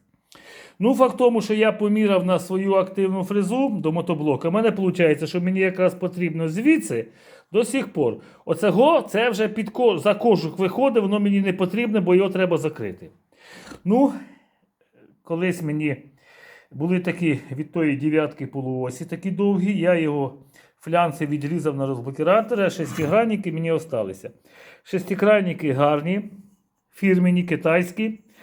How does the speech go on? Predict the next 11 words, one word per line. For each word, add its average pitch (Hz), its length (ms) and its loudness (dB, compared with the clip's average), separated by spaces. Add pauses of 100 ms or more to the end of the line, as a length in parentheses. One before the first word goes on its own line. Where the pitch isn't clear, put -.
(280)
І 208 120 -2
вони 190 300 2
мені 196 260 2
якраз, 240 920 2 (220)
о, 180 240 -2 (920)
я 175 200 6
якщо 165 320 0
прикласти, 214 600 -2
вони 190 240 -2
якраз, 214 480 2
якщо 190 260 -6